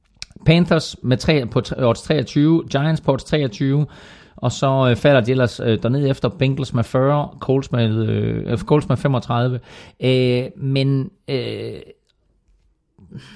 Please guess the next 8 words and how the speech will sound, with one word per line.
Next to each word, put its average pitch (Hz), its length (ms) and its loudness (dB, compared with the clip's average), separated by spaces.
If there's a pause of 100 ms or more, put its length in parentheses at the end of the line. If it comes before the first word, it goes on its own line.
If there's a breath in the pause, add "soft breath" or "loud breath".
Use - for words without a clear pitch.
(680 loud breath)
jeg 160 120 2
er 165 40 4
lidt, 185 200 6 (240)
altså, 120 280 -8 (340)
A 190 180 2
F 175 60 -2
C 190 220 0
South 151 340 0